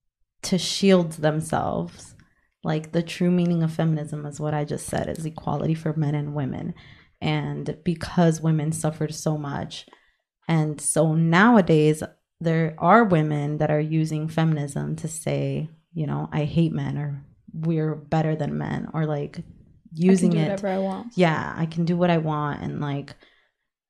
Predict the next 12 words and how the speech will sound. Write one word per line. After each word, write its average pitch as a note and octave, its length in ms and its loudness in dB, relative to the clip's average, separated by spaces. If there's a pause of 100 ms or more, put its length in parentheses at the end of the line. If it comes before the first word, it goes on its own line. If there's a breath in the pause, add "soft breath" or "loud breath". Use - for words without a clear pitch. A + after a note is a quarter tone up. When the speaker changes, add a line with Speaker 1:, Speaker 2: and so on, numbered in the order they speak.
(180)
Speaker 1:
I E3+ 80 4
don't E3 120 4
know. D3+ 160 -2
I E3+ 120 4
think F3+ 260 -2
there F3+ 140 6
is E3 100 4
a E3 80 2
big D#3 240 2
misconception D#3+ 840 -2
about G3 260 0
feminism. G#3+ 580 2